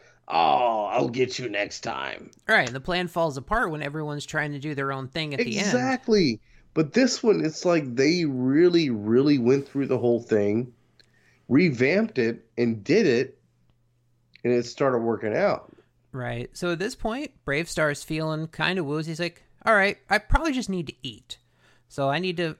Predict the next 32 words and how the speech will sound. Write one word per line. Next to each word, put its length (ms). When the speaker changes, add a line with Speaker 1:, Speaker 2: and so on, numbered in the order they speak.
Speaker 2:
you 80
know, 100
find 280
a 40
Speaker 1:
Oh, 40
Speaker 2:
base 240
Speaker 1:
dude, 200
Speaker 2:
camp, 160
Speaker 1:
<laughs> 40
at 120
Speaker 2:
find 200
Speaker 1:
that 100
Speaker 2:
somewhere 220
Speaker 1:
point, 300
Speaker 2:
to" 60
Speaker 1:
I 20
was 200
like, 220
"What 160
did 160
they 120
give 200
him, 160
diabetes? 840
Like, 200
what 160
happened?" 580
Speaker 2:
Yeah. 240
Speaker 1:
<laughs> 580
I 40
was 180
like, 220